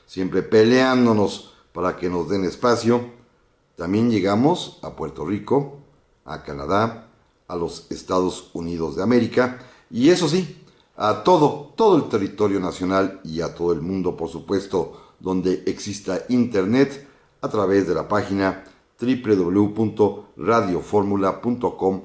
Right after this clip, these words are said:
punto m x. Así que aquí estamos en vivo, con el gusto de saludarlos y agradeciéndoles,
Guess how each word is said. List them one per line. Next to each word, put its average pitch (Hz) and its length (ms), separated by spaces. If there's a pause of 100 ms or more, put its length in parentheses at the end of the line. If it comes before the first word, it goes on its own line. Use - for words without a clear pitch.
(200)
punto 98 460
m 123 320
x. - 540 (360)
Así 110 220
que - 200
aquí 147 180
estamos 135 360
en 90 80
vivo, 113 380 (260)
con 90 180
el 85 80
gusto 101 340
de 87 60
saludarlos 104 600
y 90 80
agradeciéndoles, 117 1000